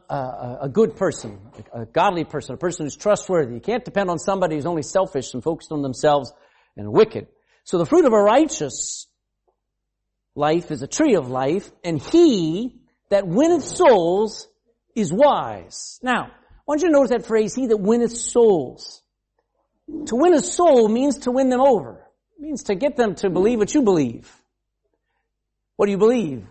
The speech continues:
We trust in the Lord Jesus Christ. We believe that he died and was buried and rose again for our sins according to the scriptures because we needed a savior. We didn't need more religion. We didn't need more good works. We didn't need to, more makeup and more hairstyles and more, uh, uh, more e-,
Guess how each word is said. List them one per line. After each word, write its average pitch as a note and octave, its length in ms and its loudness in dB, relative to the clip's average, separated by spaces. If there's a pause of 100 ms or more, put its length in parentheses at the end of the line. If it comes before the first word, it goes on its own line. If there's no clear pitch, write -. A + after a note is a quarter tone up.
(100)
We F#3 120 -12
trust - 380 -6
in F3 80 -8
the D#3+ 80 -4
Lord E3+ 220 0
Jesus D3 340 -6
Christ. G3+ 380 -8
We E3 80 -4
believe E3 260 -4
that D3 80 -10
he D#3 120 -8
died D3+ 420 -2
and E3 100 -10
was C#3+ 100 -10
buried F3 280 -2
and D#3 80 -4
rose D#3+ 200 0
again E3+ 280 -4
for D#3+ 120 -2
our E3 140 0
sins D3 380 -8
according E3+ 300 -4
to D3+ 40 -10
the C3+ 80 -12
scriptures - 580 -10 (240)
because G3+ 220 0
we B3 140 2
needed B3+ 260 2
a C4+ 80 2
savior. A3 720 -2
We D3+ 140 -10
didn't A3 180 -4
need F#3+ 160 -4
more D#3+ 180 0
religion. E3 520 -2 (320)
We F#3 100 -6
didn't F3 240 0
need F#3 300 -2 (100)
more F3 220 0
good F3+ 180 2
works. G3 500 0
We F3 120 -4
didn't D#3+ 260 -2
need F3+ 200 -2
to, C#3+ 200 -4 (180)
more D3 200 0
makeup F3+ 640 2
and C#3+ 100 -8
more D3 240 0
hairstyles G3 800 -6
and C#3+ 100 -10
more, D3+ 340 -4 (240)
uh, C3 600 -6
uh, A#2+ 60 -8
more F#3 260 2
e-, E3 160 -2